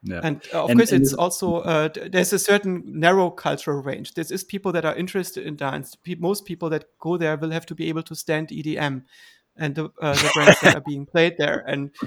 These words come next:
Speaker 2: uh, people have to be, uh, f-, able to survive in the dust and in the heat and willing to, to take that risk instead of going for a hotel.
Speaker 1: Do you think Burning Man is
Speaker 2: But
Speaker 1: preparing
Speaker 2: as
Speaker 1: us for
Speaker 2: the
Speaker 1: Mars?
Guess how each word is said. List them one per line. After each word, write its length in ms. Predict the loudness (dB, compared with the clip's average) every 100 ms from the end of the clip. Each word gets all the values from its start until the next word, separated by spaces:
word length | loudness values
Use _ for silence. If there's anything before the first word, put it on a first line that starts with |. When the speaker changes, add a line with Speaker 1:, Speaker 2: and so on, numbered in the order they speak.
| -12 -2
Speaker 2:
uh, 380 | 2 2 -2 -10
people 220 | -12 -4 -2
have 160 | -2
to 100 | -4
be, 400 | -10 -8 -8 -8 -2
uh, 200 | -2 -2 -6 _ _
f-, 240 | -20 -16 0
able 200 | 0 0
to 100 | -2
survive 440 | -4 0 2 0 -2
in 80 | -8
the 100 | -6
dust 340 | -4 -6 -6
and 140 | -8 -6
in 100 | -6
the 60 |
heat 220 | -6 -8 -8
and 140 | -4
willing 280 | 0 0 0
to, 200 | -6 -16 _
to 80 | -14
take 240 | -4 -4 -2
that 200 | -4 -2
risk 360 | -4 -4 -8
instead 340 | -12 -8 -4 -4
of 140 | -4
going 180 | -6 -6
for 140 | -6
a 40 | -8
hotel. 420 | -8 -8 -8 -10 _ -20 -20 -20 -20 -20 -20 -20 -20 _ _ _ _ _ _ _ _ _ _ -2
Speaker 1:
Do 80 | 6
you 60 |
think 160 | 8 10
Burning 220 | 10 10
Man 140 | 10 8
is 80 |
Speaker 2:
But 140 | 6 2
Speaker 1:
preparing 300 | 6 8 8
Speaker 2:
as 0 |
Speaker 1:
us 140 | 6
for 200 | 4 6
Speaker 2:
the 220 | 8 6 4
Speaker 1:
Mars? 360 | 2 2 2